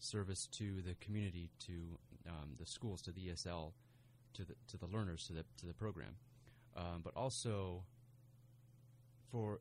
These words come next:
for the students. So, you know, l-, one, learning the method of interviewing and, um, gathering oral history, but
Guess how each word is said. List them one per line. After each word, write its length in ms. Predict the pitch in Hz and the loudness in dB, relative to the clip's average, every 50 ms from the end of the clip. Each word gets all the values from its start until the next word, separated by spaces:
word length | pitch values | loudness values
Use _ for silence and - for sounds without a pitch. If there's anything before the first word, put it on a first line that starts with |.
| - - | -2 -2
for 100 | 113 107 | 0 0
the 120 | 92 92 | 0 0
students. 540 | - - - 127 107 - 57 - - - - - | -2 0 2 2 2 2 0 -4 -4 -6 -8 -4
So, 540 | - - - - 104 95 92 92 90 90 90 - - - - - - - - - - - - - - | -2 -2 0 2 2 2 2 2 0 -2 -4 -6 -12 -18 -20 -20 -20 -20 -20 -20 -20 -20 -18 -6 -2
you 80 | 104 98 | 0 0
know, 60 | 98 | 0
l-, 640 | 92 95 98 - - - - - - - - 135 | 0 -4 -6 -8 -10 -14 -14 -14 -16 -10 -4 0
one, 300 | 127 131 135 127 117 107 | 2 4 6 6 6 6
learning 380 | 110 113 117 113 107 104 98 95 | 6 6 6 6 6 6 4 2
the 80 | 95 95 | 2 4
method 420 | 92 95 92 90 - 101 90 82 | 4 4 2 2 2 0 0 0
of 240 | - 80 82 80 - | 0 0 -2 -2 0
interviewing 680 | 85 90 - - 90 80 82 85 85 85 82 82 82 - - - | -2 -2 0 0 -2 -2 0 -2 0 0 0 0 -2 -4 -4 -4
and, 480 | - 78 78 76 76 76 73 73 - - - - | -4 -4 -2 -2 -2 -4 -4 -6 -8 -12 -14 -12
um, 220 | 50 50 50 50 50 - - - - - - - - - - - - - | -10 -10 -10 -10 -10 -10 -10 -12 -12 -14 -18 -18 -18 -18 -18 -18 -8 -2
gathering 380 | - 95 92 90 87 87 87 82 76 | 2 2 4 4 4 2 0 0 0
oral 220 | 85 87 82 78 | 0 0 0 0
history, 500 | 76 101 98 - - 92 87 82 82 85 - - - - - - - - - - - - - - - - - - - - - - | -2 -2 -2 -2 -2 0 0 0 0 -2 -4 -12 -18 -18 -18 -18 -18 -18 -18 -18 -18 -18 -20 -20 -20 -20 -20 -18 -18 -14 -8 0
but 340 | 110 107 98 - - - - | 4 4 4 4 2 -2 -10